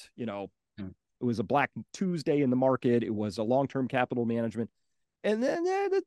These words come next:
Speaker 1: that camel's nose got under the tent, Alistair. And then next thing you know, like, they're intervening more and more regularly. I, maybe I see a, a shadow under every bush now, but I'm pretty sure I see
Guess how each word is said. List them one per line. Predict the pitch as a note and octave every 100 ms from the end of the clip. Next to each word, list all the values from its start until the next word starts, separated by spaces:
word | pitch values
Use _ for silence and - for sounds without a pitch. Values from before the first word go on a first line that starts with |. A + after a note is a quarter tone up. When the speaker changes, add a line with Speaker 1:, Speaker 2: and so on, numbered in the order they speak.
| -
Speaker 1:
that | F4+ -
camel's | D4 E4 C#4
nose | C#4 D#4+ D4
got | C#4 D4
under | C#4+ D4+
the | D4
tent, | - D4+ F4 - D#3+
Alistair. | E3 D#3+ G3 F#3+
And | G3+
then | B3
next | D#4 C#4+
thing | B3+
you | C4+
know, | C4 B3+
like, | A#3+ G3+
they're | A3
intervening | G#3+ A#3 G3+ G#3+ G#3 G3+ F#3 _ _ -
more | F#3+
and | F3+
more | F3
regularly. | G#3+ A#3 A#3 F#3 -
I, | F3+ A#3+ -
maybe | G#3 B3 B3+
I | G3+
see | - G#3
a, | D#3+ C#3
a | B2+
shadow | - D#3+ D3 D3 D3
under | C3 C3
every | C3 B2+
bush | A2 F#3+ -
now, | C3+ A#2+
but | A2+ -
I'm | D#3 B3+
pretty | - C#4+ A3+
sure | - F#3
I | C#3+
see | - D3 C3+ B2+